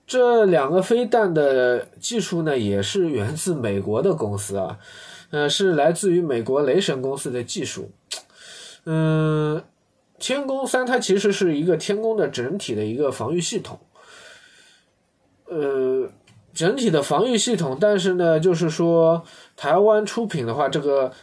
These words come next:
天宫三、天宫一、天宫二也好，只是这个防御系统的导弹方面，而雷达侦测方面呢，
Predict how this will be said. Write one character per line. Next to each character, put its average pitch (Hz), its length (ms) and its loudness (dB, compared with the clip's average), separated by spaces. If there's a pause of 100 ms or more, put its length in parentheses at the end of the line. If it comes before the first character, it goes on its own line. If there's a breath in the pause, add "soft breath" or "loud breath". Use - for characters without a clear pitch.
(120 loud breath)
天 196 200 -4
宫 202 160 0
三、 175 340 -2
天 180 180 -2
宫 180 220 0
一、 180 80 -2
天 180 180 -4
宫 180 160 0
二 160 160 0
也 123 140 2
好， 127 180 -2
只 113 160 -8
是 147 160 -8
这 151 120 -4
个 131 100 -2
防 120 260 -6
御 147 80 -4
系 143 160 -6
统 127 160 -8
的 123 120 -4
导 - 240 -6
弹 151 200 -2
方 117 200 -6
面， 123 180 -6 (480 loud breath)
而 170 220 4
雷 208 180 6
达 202 180 4
侦 214 200 0
测 196 160 2
方 185 180 2
面 185 200 2
呢， 127 420 0